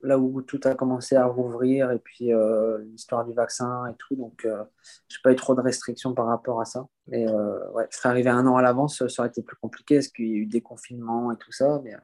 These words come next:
bon, après, une chose qui est bien, c'est que je, moi, je suis dans l'alimentaire. Donc, s'il y a un confinement, je continuerai à travailler. Donc, ça, c'est parfait.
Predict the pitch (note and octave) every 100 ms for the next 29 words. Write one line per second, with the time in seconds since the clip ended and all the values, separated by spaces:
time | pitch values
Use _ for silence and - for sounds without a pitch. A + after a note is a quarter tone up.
0 | - C3 B2+ E3 E3 D3+ D3+ C#3+ - C#3
1 | E3 D#3 - - - D#3 D3+ D3+ C#3+ D3
2 | C#3 C3 D3+ D3 A#2+ - D3+ C#3+ C3+ C3
3 | B2+ C#3 - C3 - C3+ C3 B2+ A#2+ A#2
4 | C3+ - _ B2 B2 B2+ B2+ A#2+ -